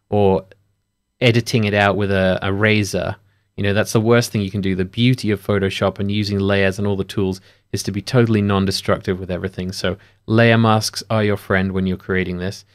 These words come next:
And then once you've done it all, you'll have something that looks like this. And you'll have each of these layer masks and, uh, hopefully a pretty awesome looking moon sequence. So there's one other way that I wanna show you guys. This method required you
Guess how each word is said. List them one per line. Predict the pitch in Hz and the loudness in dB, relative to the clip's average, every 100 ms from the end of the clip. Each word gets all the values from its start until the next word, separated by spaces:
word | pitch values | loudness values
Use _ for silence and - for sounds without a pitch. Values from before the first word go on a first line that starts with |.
| _ _ | _ _
And | 120 123 | 2 6
then | 127 127 | 6 4
once | - 135 - | 2 0 0
you've | 120 | 2
done | 135 135 | 4 6
it | 120 | 6
all, | 123 | 6
you'll | 131 117 | 6 4
have | 123 113 | 2 2
something | 123 113 | 0 0
that | 113 | 0
looks | 110 - | 0 2
like | 113 101 | 0 2
this. | 113 165 - - _ _ - | 0 -2 -4 -16 _ _ -4
And | 113 | 0
you'll | 110 | 2
have | 117 110 | 2 0
each | 131 120 | -2 -4
of | 123 113 | -4 -2
these | 117 113 - - | 0 0 -4 -8
layer | 117 117 117 | -2 2 4
masks | 117 120 139 - - | 4 2 0 -4 -6
and, | 120 117 120 | 0 0 2
uh, | 120 120 | 2 0
hopefully | - 131 127 127 123 117 | 2 0 0 0 0 -2
a | |
pretty | - 139 110 | -4 -2 0
awesome | 123 127 131 | 0 0 0
looking | 123 131 131 | -2 -2 0
moon | 127 165 | 2 4
sequence. | 185 - - - - - - _ _ _ _ _ _ _ _ | 2 -2 -8 -10 -12 -16 -18 _ _ _ _ _ _ _ _
So | - | -2
there's | 156 160 | 0 2
one | 214 220 | 4 6
other | 196 | 6
way | 156 143 | 6 6
that | 131 | 6
I | 131 | 4
wanna | 127 135 | 4 2
show | - | 2
you | 165 123 | 2 2
guys. | 98 95 98 - _ _ _ _ _ _ _ _ - | 2 0 -2 -10 _ _ _ _ _ _ _ _ 0
This | 131 190 185 | 6 6 6
method | 139 110 - - - - _ _ | 4 4 0 -8 -8 -12 _ _
required | - 117 - 143 139 135 113 | -6 -4 2 6 6 4 2
you | 107 104 101 | -2 0 -2